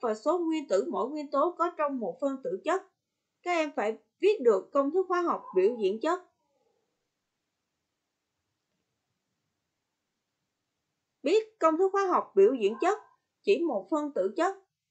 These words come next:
cho biết ba ý về chất, nguyên tố tạo nên chất, số nguyên tử mỗi nguyên tố có trong một phân tử chất, phân tử khối của chất.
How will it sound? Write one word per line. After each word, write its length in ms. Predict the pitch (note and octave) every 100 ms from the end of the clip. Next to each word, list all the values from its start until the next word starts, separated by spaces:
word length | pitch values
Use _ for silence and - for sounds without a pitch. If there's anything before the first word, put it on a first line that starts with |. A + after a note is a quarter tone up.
| _ -
cho 140 | D#4
biết 220 | C4+ F#4 C4+
ba 200 | D4+ C#4
ý 200 | C#4+ F#4+
về 180 | C4 F#3+
chất, 220 | C#4+ F#4+ - _ _ _
nguyên 300 | C#4 D#4+ D#4
tố 260 | D4+ D#4+ G#4
tạo 200 | F#3 F3+
nên 240 | A#3 C4+ C4+
chất, 200 | F4+ F#4 - - _ -
số 140 | D#4+ F4
nguyên 260 | D#4+ D4+
tử 180 | C4+ F#3+
mỗi 240 | B3+ F#3 C4
nguyên 240 | D4 C#4+
tố 260 | C4+ C#4 F4
có 120 | E4 E4
trong 220 | C#4 B3+
một 180 | G#3+ -
phân 120 | C#4 C4+
tử 160 | G3 G#3+
chất, 200 | D4+ F#4+ _ _ _ -
phân 180 | D4+ C#4+
tử 200 | G#3+ A3
khối 160 | D4+ E4+
của 100 | G#3 A3
chất. 200 | D#4